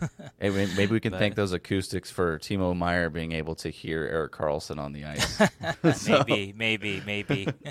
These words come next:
Speaker 2: But, uh, yeah, uh, let's, uh, uh, talk about, um, Anna Kane and, you know, what's going on with her and Evander. And I think the, the point that I, I wanted to make,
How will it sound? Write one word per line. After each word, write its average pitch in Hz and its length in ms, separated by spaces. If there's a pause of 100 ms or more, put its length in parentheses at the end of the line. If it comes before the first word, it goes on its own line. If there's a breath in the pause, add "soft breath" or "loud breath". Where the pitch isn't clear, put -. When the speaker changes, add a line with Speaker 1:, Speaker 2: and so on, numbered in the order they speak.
(1000 loud breath)
Speaker 2:
But, 127 280
uh, 123 160 (280 loud breath)
yeah, 123 460
uh, 123 60
let's, 135 320
uh, 127 340
uh, 123 100
talk 123 380
about, 101 600
um, 101 460 (460)
Anna 123 260
Kane 110 520
and, 101 800 (280)
you 113 120
know, 98 60
what's 107 240
going 107 320
on 104 300
with 101 220
her 110 180
and 107 140
Evander. 107 640 (920 loud breath)
And 120 500
I 135 140
think 175 220
the, 165 180
the 135 160
point 160 340
that 131 160
I, 117 280
I 107 200
wanted 110 460
to 104 380
make, 110 440